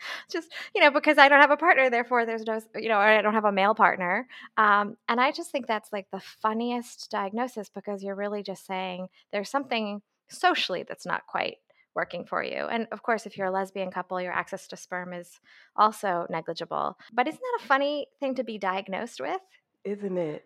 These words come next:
Speaker 2: I have never heard of it that way. That is so entirely new to me. Wow, it gives you a little bit more context too.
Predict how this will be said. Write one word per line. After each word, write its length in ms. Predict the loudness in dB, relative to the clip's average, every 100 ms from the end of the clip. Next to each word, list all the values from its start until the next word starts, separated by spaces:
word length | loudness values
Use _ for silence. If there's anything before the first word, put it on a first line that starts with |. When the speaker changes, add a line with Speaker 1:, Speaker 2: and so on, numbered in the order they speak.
| _
Speaker 2:
I 80 | 0
have 180 | 2 4
never 300 | 6 6 6
heard 280 | 6 6 8
of 140 | 6
it 140 | 4 4
that 260 | 2 2
way. 220 | 0 0
That 180 | 0 -2
is 120 | -4 -8 -10
so 320 | -4 -2 -2
entirely 540 | -4 -6 -4 -2 -2
new 200 | -4 -4 -6
to 120 | -6
me. 320 | -4 -4 -6 _ -20 -20 _ _ _
Wow, 640 | -6 -2 0 2 2 4 4
it 120 | 4
gives 240 | 0 0
you 120 | -2
a 20 | 0
little 200 | 0 -2
bit 120 | -4
more 160 | -4
context 680 | -6 -4 -4 -2 -6 -6 _
too. 260 | -8 -6 -6